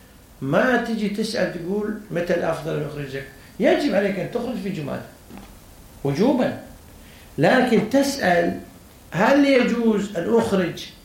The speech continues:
قبل إذا وجد الحاجة أو لا؟" هنا في خلاف بين الفقهاء، الصحيح جوازه، الصحيح جواز. هل يجوز أن أؤخر لع-، الصحيح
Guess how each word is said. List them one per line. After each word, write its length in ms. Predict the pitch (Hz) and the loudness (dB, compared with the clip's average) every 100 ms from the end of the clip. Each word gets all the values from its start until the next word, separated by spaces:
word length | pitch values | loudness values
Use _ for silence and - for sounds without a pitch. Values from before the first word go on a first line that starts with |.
| - - - | -20 -20 -2
قبل 460 | 214 196 220 214 - - - - - - - - - - - - - - | 2 4 4 2 -2 -12 -20 -20 -20 -20 -20 -20 -20 -20 -20 -20 -20 -4
إذا 220 | 156 180 202 | 2 4 4
وجد 280 | 196 190 | 4 4
الحاجة 640 | 185 175 180 185 170 175 - | 2 0 2 2 2 -2 -4
أو 180 | 139 120 | -6 -4
لا؟" 120 | 107 - - - - - | -6 -8 -18 -20 -20 -2
هنا 320 | 202 160 196 | 0 2 2
في 160 | 208 170 | 0 -2
خلاف 340 | 147 151 180 | -2 0 0
بين 120 | 156 147 | 0 -4
الفقهاء، 680 | - 180 - 196 247 - - - - - 196 | -4 -6 0 0 0 -4 -14 -20 -20 -8 -4
الصحيح 560 | 185 170 143 151 151 | -4 -6 -6 -6 -6
جوازه، 360 | 135 110 92 - - - - - - - - | -6 -6 -8 -14 -20 -20 -20 -20 -20 -20 -16
الصحيح 480 | 120 147 151 202 240 - - - - - - | -10 -6 -2 0 -2 -6 -16 -20 -20 -20 -10
جواز. 240 | 127 95 - - - - - - - | -6 -6 -10 -18 -20 -20 -20 -20 -12
هل 280 | 113 208 285 | 0 4 6
يجوز 420 | 294 269 277 269 | 6 4 4 4
أن 120 | 254 247 | 4 2
أؤخر 680 | 247 277 277 - 226 - - | 4 2 0 0 0 0 -6
لع-، 420 | 185 185 - - - - - - - - 160 | -6 -2 -2 -6 -12 -20 -20 -20 -20 -10 -2
الصحيح 880 | 165 - 175 - 190 247 285 - | -2 -2 -4 -2 0 2 2 -2